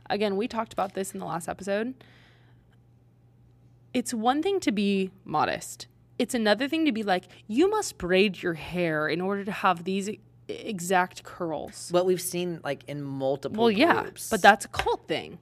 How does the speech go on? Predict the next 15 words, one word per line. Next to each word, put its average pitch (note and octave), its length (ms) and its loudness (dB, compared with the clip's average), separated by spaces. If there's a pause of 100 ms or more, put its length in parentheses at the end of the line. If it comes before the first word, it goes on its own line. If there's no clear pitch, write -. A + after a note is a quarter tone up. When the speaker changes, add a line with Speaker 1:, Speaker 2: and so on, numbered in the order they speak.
Speaker 2:
Oh, B2 180 -4
for - 80 -14
Speaker 1:
That's A3 180 6
Speaker 2:
su- C4+ 80 -2
Speaker 1:
not A3+ 160 0
a B3 40 2
religion G#3 520 0
thing. D3+ 300 -6
That's E3 180 -2
a F#3 60 -8
cult - 260 -6
thing. - 280 -10
Speaker 2:
No. C#3+ 500 -2 (1500)
Speaker 1:
Um, A#3 280 10 (100)
also, B3+ 580 4